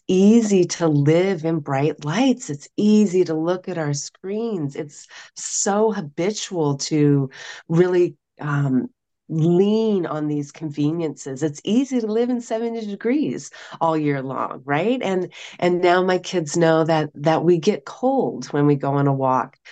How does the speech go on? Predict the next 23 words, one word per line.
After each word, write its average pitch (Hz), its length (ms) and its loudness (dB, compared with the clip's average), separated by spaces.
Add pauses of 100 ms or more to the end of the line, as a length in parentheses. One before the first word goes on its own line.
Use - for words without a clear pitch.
(240)
at - 160 -6
first, - 560 -8
and 269 120 -2
then 262 120 0
our 240 100 0
body 147 320 -4
starts 139 360 -10
warming 131 400 -4
up. 131 180 -4
But 190 140 -2
if 190 140 -4
it's 180 180 -4
winter 202 360 0
and 190 140 2
it's 170 140 -6
cold 196 400 -4
out, 175 200 0
it's 147 160 -8
good 175 360 0
to 165 80 -8
feel 131 340 -6
the 120 100 -10
cold. - 460 -8